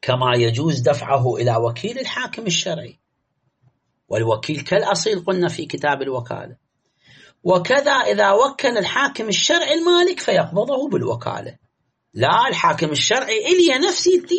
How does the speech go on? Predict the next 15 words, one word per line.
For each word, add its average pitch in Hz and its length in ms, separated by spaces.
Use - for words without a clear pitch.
يعطيني 202 540
وكالة. 120 580
قلت 160 180
له: 175 80
"يابا، 180 260
عندي 156 300
حقوق 160 340
شرعية". 139 500
الحاكم 120 380
الشرعي 123 360
قال 120 140
لي: 123 180
"اذهب 180 280
أنت 120 280
وكيلي 156 640